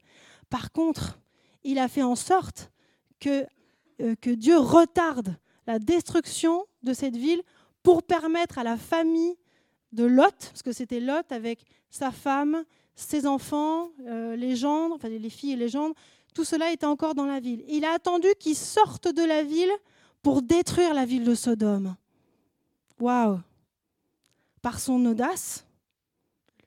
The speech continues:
Abraham n'a pas hésité à demander à Dieu de sauver sa famille, d'avoir une action pour sauver sa famille. Et de même, nous,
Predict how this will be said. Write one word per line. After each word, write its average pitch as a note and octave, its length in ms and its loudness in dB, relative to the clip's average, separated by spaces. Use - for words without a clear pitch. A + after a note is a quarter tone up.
Abraham C4+ 640 -2
n'a A#3 180 -2
pas D4 180 0
hésité D4 380 0
à C4 120 -2
demander A#3 500 -2
à A3 160 -4
Dieu G#3 320 -4
de A#3+ 200 4
sauver C#4 460 2
sa B3+ 160 -6
famille, A3+ 520 -4
d'avoir C4+ 260 2
une D4 160 6
action F4+ 420 -2
pour - 220 -2
sauver G#4+ 600 6
sa C#4 180 -4
famille. A#3+ 580 0
Et D4+ 140 -2
de D#4+ 100 4
même, D4+ 400 4
nous, D4+ 260 8